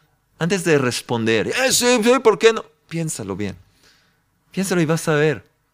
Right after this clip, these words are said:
que no puede ser. Repite estas preguntas y vas a entender que hay aquí mucho más. Y es por eso que el libro del Zohar dice que hay que reconocer y entender que este mundo, ¿sí?,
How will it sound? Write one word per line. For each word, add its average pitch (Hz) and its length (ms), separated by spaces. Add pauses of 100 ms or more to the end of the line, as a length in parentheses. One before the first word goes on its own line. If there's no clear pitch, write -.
(640)
que 110 80
no 110 160
puede 143 240
ser. 120 400
Repite 165 400
estas 160 240
preguntas 117 560
y 104 40
vas 113 200
a 127 60
entender 113 520 (360)
que 120 100
hay 117 60
aquí 113 240
mucho 107 320
más. 104 400 (400)
Y 117 80
es - 100
por 120 160
eso 143 180
que 147 100
el 135 60
libro 156 200
del 151 160
Zohar 156 280
dice 160 380 (320)
que 139 100
hay 143 80
que 165 140
reconocer 139 640
y 185 60
entender 147 680 (760)
que 151 100
este 156 280
mundo, 202 680 (880)
¿sí?, 208 380